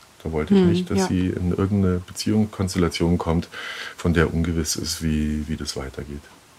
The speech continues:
Speaker 2: Ja, nee, ihr habt recht, das ist ja auch gut. Ich hab halt jetzt echt das Glück, dass mein Mann, muss ich sagen, wir geheiratet, dass mein Mann und ich, wir kennen uns sehr gut und sehr lang schon. Das heißt, als wir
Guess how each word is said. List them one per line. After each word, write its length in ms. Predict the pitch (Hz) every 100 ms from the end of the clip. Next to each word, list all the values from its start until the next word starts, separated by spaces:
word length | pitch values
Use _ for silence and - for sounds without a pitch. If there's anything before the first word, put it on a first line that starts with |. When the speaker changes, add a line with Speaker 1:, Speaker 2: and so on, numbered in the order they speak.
| - - -
Speaker 2:
Ja, 220 | 185 185 -
nee, 260 | 156 156 143 - -
ihr 80 | 180
habt 160 | - -
recht, 180 | 139 -
das 100 | -
ist 40 |
ja 100 | -
auch 160 | - -
gut. 200 | 175 - - - -
Ich 140 | -
hab 100 | 170
halt 140 | 190
jetzt 140 | 175 -
echt 180 | 175 190
das 140 | -
Glück, 240 | - 202
dass 320 | 180 175 - -
mein 420 | 180 175 170 - - -
Mann, 220 | 170 196
muss 200 | 208 208
ich 80 | -
sagen, 360 | 208 214 254 254 -
wir 100 | 208
geheiratet, 640 | 190 185 190 196 202 202 202
dass 160 | -
mein 100 | 202
Mann 220 | 180 175
und 100 | 202
ich, 100 | -
wir 80 | 196
kennen 280 | 190 214 233
uns 140 | 208
sehr 100 | 208
gut 240 | 190 226 214
und 100 | 202
sehr 140 | 190
lang 200 | 180 196
schon. 200 | - 196
Das 160 | 180 -
heißt, 200 | 185 -
als 200 | 185 -
wir 160 | 180